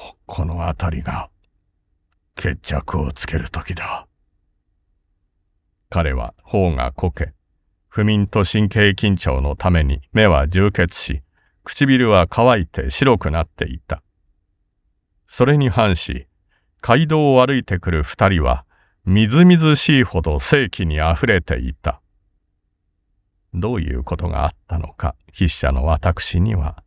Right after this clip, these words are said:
わからない。六兵衛もそうだが、お葉の方は特にウキウキした様子で、絶えず六兵衛に素早い流し目をくれたり、何か言っては優しく肘に触ったり、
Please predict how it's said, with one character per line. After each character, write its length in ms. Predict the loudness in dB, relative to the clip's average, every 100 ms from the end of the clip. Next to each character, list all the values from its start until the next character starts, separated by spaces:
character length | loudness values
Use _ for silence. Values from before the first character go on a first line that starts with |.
| -10
わ 220 | -8 -4
か 140 | 0
ら 140 | 4 4
な 180 | 2
い。 80 | -2 _ _ _ _ _ _ _ _ _ _ _ _ _ _ _ _ _
六 280 | 0 0 2
兵 140 | 0 0
衛 40 |
も 160 | -2 -4
そ 220 | -2 -2
う 20 |
だ 120 | -2
が、 240 | -4 -6 -8 _ _ -4
お 140 | 2
葉 220 | 4 4 2
の 100 | 0
方 260 | 0 0
は 240 | 2 0 -4 _
特 240 | 2 2
に 180 | 2 2
ウ 120 | 2 2
キ 180 | 2 0
ウ 60 |
キ 180 | 0 -6
し 80 | -6
た 140 | -4
様 220 | -2 0
子 160 | -2 -4
で、 200 | -4 -4 _ _ _ _ _ _
絶 160 | 0 2
え 40 |
ず 280 | 0 -4 -8 -12 -2
六 300 | 0 0 2
兵 160 | 2
衛 40 | 2
に 160 | 2
素 140 | 0 2
早 280 | 4 4
い 140 | 2 2
流 260 | 2 2
し 120 | 2 2
目 140 | 0
を 100 | -2
く 120 | 0
れ 120 | -2
た 140 | 0 -2
り、 180 | -4 -6 _ _ _ 0
何 240 | 2 2
か 160 | 0 -2
言 100 | -4
っ 20 |
て 200 | -4 -2
は 220 | -2 -4 -8 _ _
優 120 | -4 -2 0 0
し 120 | -2
く 120 | -2
肘 280 | 0 2 2
に 160 | 0 -2
触 280 | -2 -2 -2
っ 40 |
た 220 | -2 -2
り、 160 | -2